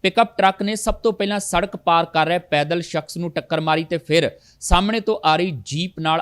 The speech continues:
ਆਮੋ-ਸਾਹਮਣੀ ਟੱਕਰ ਹੋ ਗਈ। ਹਾਦਸੇ ਕਾਰਨ ਇੰਨਾ ਜ਼ਿਆਦਾ ਖੜਕਾ ਹੋਇਆ ਕਿ ਇਲਾਕੇ 'ਚ ਵਸਦੇ ਲੋਕ ਘਰਾਂ ਤੋਂ ਬਾਹਰ ਨਿਕਲ ਆਏ।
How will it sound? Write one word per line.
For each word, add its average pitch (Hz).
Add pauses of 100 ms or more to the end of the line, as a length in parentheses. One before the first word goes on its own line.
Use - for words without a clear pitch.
(160)
ਆਮੋ-ਸਾਹਮਣੀ 165
ਟੱਕਰ 131
ਹੋ 117
ਗਈ। 101 (420)
ਹਾਦਸੇ 160
ਕਾਰਨ 185 (100)
ਇੰਨਾ 170
ਜ਼ਿਆਦਾ 135
ਖੜਕਾ 156
ਹੋਇਆ 135
ਕਿ -
ਇਲਾਕੇ 135
'ਚ 156
ਵਸਦੇ 139
ਲੋਕ 135
ਘਰਾਂ 117
ਤੋਂ 131
ਬਾਹਰ 127
ਨਿਕਲ 170
ਆਏ। 165